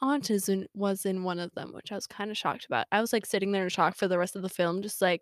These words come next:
nothing about the film was registering. I was just like, "What the heck? How the heck did this happen?" Like, it was so cool, but also so surprising 'cause I wasn't expecting to see her in there.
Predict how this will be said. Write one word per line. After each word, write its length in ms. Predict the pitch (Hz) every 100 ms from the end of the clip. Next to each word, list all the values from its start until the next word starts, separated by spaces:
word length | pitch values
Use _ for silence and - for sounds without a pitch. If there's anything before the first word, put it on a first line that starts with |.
| -
nothing 440 | 208 214 254 240 - _ _ _ -
about 180 | 202 208
the 80 | 202
film 180 | 220 196
was 160 | 190
registering. 480 | 180 180 - 175 160
I 40 | 180
was 60 |
just 100 | 202
like, 220 | 185 - - - - - - _ _ _ _ _ _ _ _
"What 160 | - 277
the 160 | 311 311
heck? 380 | 285 370 - - - - _ _ _ _ -
How 240 | - 349
the 140 | 370 339
heck 260 | 311 320
did 160 | - 277
this 180 | 277 -
happen?" 400 | 330 359 392 415 - _ _ _ _ _ _ _ -
Like, 120 | 330
it 20 | 349
was 120 | 330
so 140 | 370
cool, 460 | 359 381 330 294 294 _ _ _ -
but 100 | 339
also 480 | 311 320 294 294 _ _ _
so 220 | - 294
surprising 480 | 285 285 294 277 254
'cause 100 | -
I 80 | 233
wasn't 240 | 269 269
expecting 440 | 254 240 240 233
to 80 | 208
see 180 | - 190
her 240 | - 214
in 120 | 208 160
there. 280 | 156 185